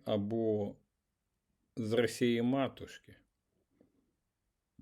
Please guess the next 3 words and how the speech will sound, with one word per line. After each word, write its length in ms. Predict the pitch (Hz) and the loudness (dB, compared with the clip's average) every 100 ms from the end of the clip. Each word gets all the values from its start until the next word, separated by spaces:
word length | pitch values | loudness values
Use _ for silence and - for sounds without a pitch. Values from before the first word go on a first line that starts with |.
| _ _ _ _ _ _ - | _ _ _ _ _ _ -8
або 360 | 120 113 135 | -4 0 0
корисні 640 | - 113 104 98 - 92 92 | 0 0 0 -2 -2 -4 -4
ідіоти. 560 | 82 90 101 104 - | -6 -10 -12 -16 -20